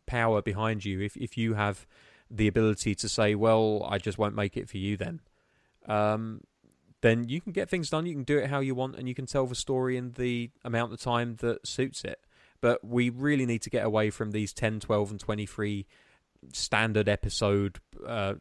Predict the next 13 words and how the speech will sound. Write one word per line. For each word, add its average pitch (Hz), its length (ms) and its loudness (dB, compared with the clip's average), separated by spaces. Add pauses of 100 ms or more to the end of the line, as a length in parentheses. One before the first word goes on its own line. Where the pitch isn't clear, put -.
(300)
you 107 220 -6
know, 95 140 -2
kind 101 220 -2
of, 95 220 -4
uh, 101 140 0
formulas. 95 600 -2 (360)
Like, 110 200 2
let, 135 180 2
let's 147 220 0
just - 360 0
take 131 220 4
a 131 60 0
story, 104 500 2